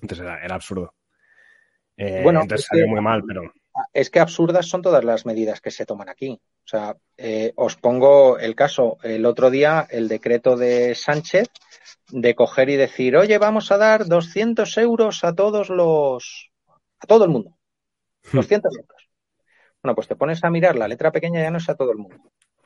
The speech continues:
Speaker 2: Ya los doscientos euros son solamente para hogares donde no entren más de catorce mil.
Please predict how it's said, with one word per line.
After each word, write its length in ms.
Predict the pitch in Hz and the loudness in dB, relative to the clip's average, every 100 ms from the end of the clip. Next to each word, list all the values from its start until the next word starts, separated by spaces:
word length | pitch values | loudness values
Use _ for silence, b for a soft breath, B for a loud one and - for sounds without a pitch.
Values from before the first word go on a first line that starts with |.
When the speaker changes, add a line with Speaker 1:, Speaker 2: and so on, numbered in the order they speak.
| B _ | B _
Speaker 2:
Ya 180 | 135 160 | 0 4
los 140 | 185 160 | 6 6
doscientos 540 | 156 - 180 180 175 | 4 2 0 0 2
euros 340 | 190 190 190 - | 2 2 0 0
son 180 | 170 | -2
solamente 540 | 165 170 170 180 170 185 | -2 -2 -2 -2 0 2
para 280 | 165 143 139 | 4 6 6
hogares 400 | 139 170 190 160 | 6 4 2 0
donde 280 | 143 139 | 2 2
no 120 | 139 156 | 2 0
entren 260 | 160 160 | -2 -4
más 200 | 147 151 | -2 -2
de 100 | 160 | 0
catorce 380 | 151 123 113 104 | 0 -2 -4 -8
mil. 180 | 101 | -12